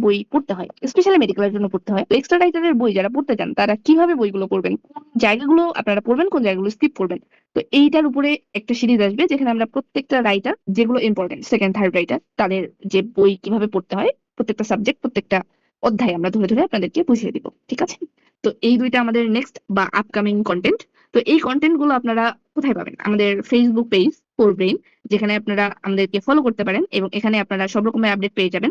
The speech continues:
এরপরে আমাদের YouTube চ্যানেল ফোর ব্রেইন, এখানে আপনারা সাবস্ক্রাইব করতে পারেন আমাদেরকে এবং আমাদের সাথে যুক্ত থাকতে পারেন। আর আমাদের Facebook গ্রুপ ফোর ব্রেইন অ্যালি, সেখানে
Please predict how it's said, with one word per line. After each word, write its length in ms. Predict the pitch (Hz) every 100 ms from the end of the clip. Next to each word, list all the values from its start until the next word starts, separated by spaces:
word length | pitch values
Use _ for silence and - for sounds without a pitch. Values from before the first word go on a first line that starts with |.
| 240
এরপরে 200 | 247 240 226
আমাদের 160 | 233 -
YouTube 260 | 262 320 330 -
চ্যানেল 220 | 185 202 277
ফোর 140 | 240 226
ব্রেইন, 200 | 190 185 320 - -
এখানে 160 | 196 208
আপনারা 200 | 190 202
সাবস্ক্রাইব 300 | 190 - 226 240
করতে 140 | 240 247
পারেন 140 | 247 233
আমাদেরকে 260 | 233 247 -
এবং 80 | 208
আমাদের 180 | 190 202
সাথে 120 | 202 202
যুক্ত 140 | 208 226
থাকতে 160 | 220 233
পারেন। 160 | 240 466 _ _ _ _ _ - 240
আর 100 | 185 - -
আমাদের 340 | 202 202 202 196 196 - -
Facebook 360 | 311 302 277 214
গ্রুপ 160 | 254 220 -
ফোর 140 | 247 208
ব্রেইন 160 | 196 -
অ্যালি, 200 | 185 339 -
সেখানে 240 | 240 226